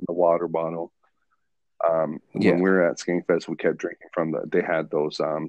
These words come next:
Speaker 1: containers with water. You gotta keep drinking water, you know? That, that's the trick. Also.
Speaker 2: Yeah, well, even if I don't,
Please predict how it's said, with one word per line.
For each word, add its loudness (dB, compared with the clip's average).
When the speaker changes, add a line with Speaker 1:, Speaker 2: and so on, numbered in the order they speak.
Speaker 1:
containers -4
with -16
water. 0
You -18
gotta 0
keep -6
drinking -6
water, -10
you -18
know? -14
That, -6
that's -2
the -14
trick. 2
Also. -4
Speaker 2:
Yeah, 6
well, 0
even 8
if 0
I -4
don't, -2